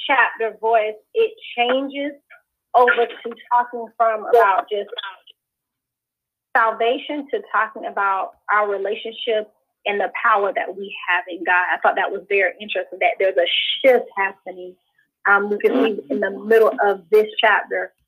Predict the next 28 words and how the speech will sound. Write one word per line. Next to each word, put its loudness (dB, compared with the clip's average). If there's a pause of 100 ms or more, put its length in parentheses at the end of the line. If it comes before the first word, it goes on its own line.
(260)
um, 0
because, 0
you 0
know, 0
the -6
verse -2
before 2
is, -6
you -16
know, -8
a -6 (240)
salvation -4
verse. -6 (100)
And -14
then -8
we -6
go -2
to -8
that 2 (120)
to -10 (140)
talk 0
about 0 (340)
the -2 (160)
power 4
that's -6
given -4
to 0
us -10